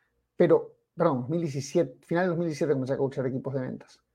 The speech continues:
Cuando comienzo a coachear equipos de ventas en el año dos mil diecisiete tenía cierta experiencia, todos los equipos de ventas que había trabajado, pero como coach externo tenía cero experiencia. Cómo manejar esas cosas era totalmente nuevo, como externo, pues no estaba parado a su costado todos los días.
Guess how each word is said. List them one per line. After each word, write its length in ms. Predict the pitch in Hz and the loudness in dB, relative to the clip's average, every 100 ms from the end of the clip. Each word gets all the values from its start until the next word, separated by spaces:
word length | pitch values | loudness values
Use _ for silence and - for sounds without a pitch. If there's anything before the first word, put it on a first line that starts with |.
| _ _ _ _ _ | _ _ _ _ _
Cuando 400 | - 156 151 143 | -2 2 6 6
comienzo 260 | 160 226 277 | 6 6 6
a 60 | |
coachear 220 | 254 233 226 | 6 6 6
equipos 220 | 208 214 | 6 4
de 60 | |
ventas 120 | 208 202 | 4 2
en 20 | |
el 60 | |
año 80 | 202 | 2
dos 60 | 196 | 4
mil 100 | 196 | 4
diecisiete 340 | 185 202 202 | 6 8 6
tenía 260 | 208 185 196 | 6 2 0
cierta 460 | - - 302 254 | -2 4 4 6
experiencia, 600 | 277 - 202 190 151 131 | 0 4 4 6 2 2
todos 220 | - 294 254 | 4 6 6
los 100 | 180 | 4
equipos 200 | 190 208 | 4 4
de 60 | |
ventas 100 | 202 | 4
que 80 | 147 | 4
había 120 | 160 | 4
trabajado, 460 | - 143 139 - _ _ _ _ _ - | 4 2 2 -2 _ _ _ _ _ 0
pero 280 | 170 170 165 | 6 6 6
como 240 | 160 151 | 0 6
coach 280 | 240 277 247 | 6 6 2
externo 420 | - 208 214 247 | 0 4 4 4
tenía 240 | 180 190 | 0 0
cero 280 | 185 - 311 | 0 2 4
experiencia. 600 | 247 - 139 - 139 - _ _ _ _ _ _ _ _ _ _ - | 2 0 -2 -2 -12 -18 _ _ _ _ _ _ _ _ _ _ 6
Cómo 200 | 262 285 | 8 8
manejar 260 | 190 226 | 4 0
esas 120 | 226 | 0
cosas 220 | - 226 220 | 0 2 4
era 80 | |
totalmente 380 | 214 202 202 185 | 2 2 0 2
nuevo, 380 | 196 226 - - _ - | 2 2 0 -2 _ 0
como 220 | 165 135 | 2 2
externo, 480 | - - 214 135 - | 0 0 0 -4 -10
pues 100 | - | -2
no 60 | 151 | 0
estaba 260 | 175 214 214 | 4 4 6
parado 220 | 135 175 | 8 8
a 60 | |
su 80 | 185 | 6
costado 260 | 143 165 151 | -2 0 2
todos 120 | 147 | 4
los 100 | 156 | 4
días. 320 | 285 - - | 2 0 -4